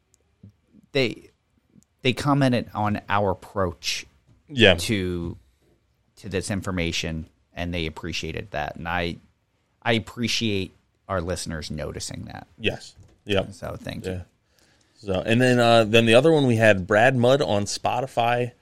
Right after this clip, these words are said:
Speaker 1: Our buddy Be-,
Speaker 2: You were just
Speaker 1: uh, Brad
Speaker 2: Brad
Speaker 1: Madrinsky.
Speaker 2: Madrinsky.
Speaker 1: Yeah.
Speaker 2: And, um,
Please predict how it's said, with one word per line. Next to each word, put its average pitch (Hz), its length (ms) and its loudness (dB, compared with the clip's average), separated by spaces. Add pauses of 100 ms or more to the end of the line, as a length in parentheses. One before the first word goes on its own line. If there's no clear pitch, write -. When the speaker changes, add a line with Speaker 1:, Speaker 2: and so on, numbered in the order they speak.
(440)
Speaker 1:
Our 104 200 6
buddy 98 320 4
Be-, 90 240 -4
Speaker 2:
You 117 80 8
were 117 80 8
just 92 120 6
Speaker 1:
uh, 90 80 4
Brad 107 420 6
Speaker 2:
Brad 117 200 4
Speaker 1:
Madrinsky. 101 560 4
Speaker 2:
Madrinsky. - 40 -2
Speaker 1:
Yeah. 104 180 2 (280)
Speaker 2:
And, 98 260 2
um, 92 640 2